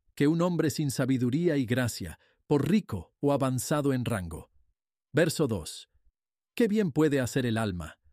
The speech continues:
si, sin conocimiento, y él los pecados que no tomarán tiempo para reflexionar sobre el camino de sus pies?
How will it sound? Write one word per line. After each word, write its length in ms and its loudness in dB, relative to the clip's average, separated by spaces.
si, 420 -2
sin 240 -4
conocimiento, 840 -2
y 140 4
él 220 4
los 160 0
pecados 640 -2
que 180 -2
no 220 0
tomarán 500 -2
tiempo 460 -2
para 200 0
reflexionar 800 -2
sobre 300 -2
el 140 -2
camino 480 -2
de 100 0
sus 260 -4
pies? 540 -8